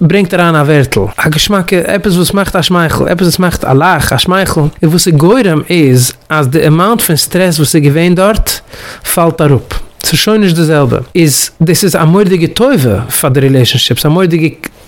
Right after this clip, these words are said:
חסד, עס איז א, א העלפפול זאך, עס איז, עס איז גוט, ווען מען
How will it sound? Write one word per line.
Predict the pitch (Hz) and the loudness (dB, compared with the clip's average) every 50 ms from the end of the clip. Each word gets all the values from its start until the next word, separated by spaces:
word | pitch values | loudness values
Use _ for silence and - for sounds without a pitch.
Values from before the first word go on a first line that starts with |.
| - - - - | -14 -12 -10 -8
חסד, | - - 196 214 202 - - 131 107 - | -4 0 0 0 0 0 0 -2 -2 -2
עס | - - | -2 0
איז | 143 131 143 | 0 2 2
א, | |
א | 131 131 - - 147 | 2 0 0 0 0
העלפפול | 120 117 190 240 214 - - 202 180 | 0 2 2 2 0 0 0 0 0
זאך, | 151 175 233 220 151 - - - - - | 2 2 2 0 0 0 -2 -4 -6 -8
עס | - - - - - | -8 -8 -6 -2 0
איז, | 156 127 - - - - - - - - - - - | 0 0 -2 -4 -8 -12 -16 -14 -14 -14 -14 -10 -4
עס | - | -2
איז | 156 143 139 | 0 0 2
גוט, | 147 254 139 139 - - - - - 160 | 2 0 -2 -2 -4 -8 -12 -8 -4 -2
ווען | 139 151 147 147 139 139 139 | 0 0 0 2 2 2 2
מען | 143 143 143 | 2 2 0